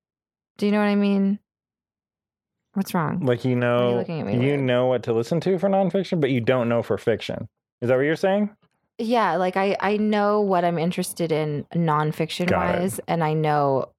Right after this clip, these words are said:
Speaker 1: like, all the authors that I like and different,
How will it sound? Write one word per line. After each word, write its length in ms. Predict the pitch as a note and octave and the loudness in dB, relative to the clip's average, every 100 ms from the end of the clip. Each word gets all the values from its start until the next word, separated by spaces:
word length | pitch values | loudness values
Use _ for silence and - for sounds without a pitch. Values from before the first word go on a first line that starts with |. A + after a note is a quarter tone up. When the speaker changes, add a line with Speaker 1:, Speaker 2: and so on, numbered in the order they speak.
| _ _ | _ _
Speaker 1:
like, 260 | - D#3+ D3 | -4 -2 0
all 140 | C3 | -2
the 180 | B2+ - | -2 -2
authors 520 | E3+ F3 F#3 E3 D#3+ | -2 -2 0 0 0
that 160 | - D#3+ | -2 -2
I 160 | D3 D3 | 0 0
like 480 | D3 C#3+ C#3+ C#3+ | 0 2 0 0
and 320 | A#2 B2 A#2+ - - E3 | -2 0 -2 -6 -10 -6
different, 460 | D3+ D3+ C#3 - | -4 -4 -6 -8